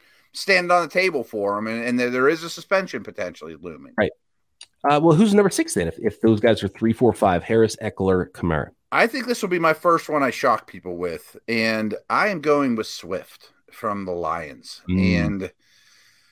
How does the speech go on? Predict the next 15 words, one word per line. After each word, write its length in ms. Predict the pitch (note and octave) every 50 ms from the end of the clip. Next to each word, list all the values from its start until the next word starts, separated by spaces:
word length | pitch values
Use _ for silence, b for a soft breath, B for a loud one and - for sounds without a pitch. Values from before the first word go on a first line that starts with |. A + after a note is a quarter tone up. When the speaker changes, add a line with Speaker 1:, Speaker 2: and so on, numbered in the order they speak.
| B B B B B B B B B B _ -
Speaker 1:
I 240 | C3+ D#3 F#3+ G#3 F#3+
love 520 | D3+ C3 A#2 A2+ A#2+ A#2+ B2 A#2+ G#2+ F#2+ -
him 200 | A#2+ A2 G2+ G2+
as 160 | G2 F#2+ F#2
a 80 | G2+
receiver, 680 | F#2 F2 F2 - - G2 F#2+ F2 D#2 E2+ D#2+ D2+ D2 - - - -
a-, 240 | - A2+ A2 - -
and 400 | A2+ A2+ A2 A2 G#2+ G#2+ G2+ G#2 -
I 380 | - A#2 B2+ B2+ B2 B2 A#2+ A2
know 280 | A#2+ B2+ C#3 C3+ C3+ C3+
Jamal 460 | A#2+ - C3+ A#2+ B2 B2 B2 A#2+ A2+
Williams 480 | A2 A#2 A#2+ B2+ A#2+ B2+ B2 A#2+ A2 A2+
is 180 | A#2+ A2+ G#2
there, 420 | G#2 B2 A#2+ A#2+ A#2+ A#2+ A#2+ A#2+ A#2
but 220 | G#2+ A#2+ A#2